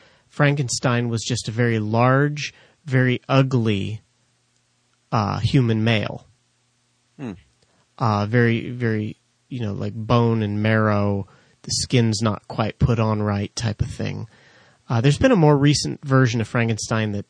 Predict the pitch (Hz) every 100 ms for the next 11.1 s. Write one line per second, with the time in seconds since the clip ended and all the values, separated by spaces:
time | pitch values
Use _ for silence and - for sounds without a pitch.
0 | _ - 110 123 123 127 113 120 - 117
1 | 107 107 110 113 110 - _ _ _ _
2 | - 110 98 98 95 95 101 _ - -
3 | - 127 113 123 107 104 101 98 98 98
4 | - - - _ _ _ _ _ 101 90
5 | - _ _ _ _ _ 135 120 117 113
6 | - 160 165 175 208 143 110 - _ _
7 | _ _ _ _ _ - 165 - 208 233
8 | 185 - 139 123 123 175 156 139 135 135
9 | 127 120 120 120 127 - 127 117 131 131
10 | 117 - 131 127 127 117 214 220 113 120
11 | -